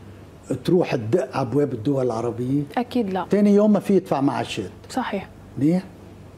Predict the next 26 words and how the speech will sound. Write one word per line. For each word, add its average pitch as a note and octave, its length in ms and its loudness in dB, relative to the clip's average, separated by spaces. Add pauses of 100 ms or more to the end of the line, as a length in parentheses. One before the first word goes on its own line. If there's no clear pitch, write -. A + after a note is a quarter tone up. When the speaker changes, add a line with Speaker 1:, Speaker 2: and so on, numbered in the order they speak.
(240)
Speaker 1:
شو - 120 -2
بيعمل؟ C#3+ 320 4
بيبقى B2 340 0
بصغرتها؟ D#3 560 0
Speaker 2:
مم. - 420 -4
لا، C4+ 200 2
بس G3+ 160 -4
بده A3+ 100 0
Speaker 1:
طيب. A3+ 140 2
Speaker 2:
يكون C#4 260 2
كمان C4 280 2
Speaker 1:
لو - 60 0
Speaker 2:
قريب F3+ 160 4
من F#3 60 4
Speaker 1:
جبنا G3 300 4
Speaker 2:
كل - 60 4
Speaker 1:
جوزيف - 200 4
Speaker 2:
الأطراف. A#3+ 440 2
Speaker 1:
عون. - 0 - (600)
جوزيف C3+ 440 0
عون C3+ 300 2 (640)
إذا C#3 260 2
ما D#3+ 440 4 (360)
صح - 760 -6 (640)
المسار B2 520 -2
الاقتصادي A2 800 -6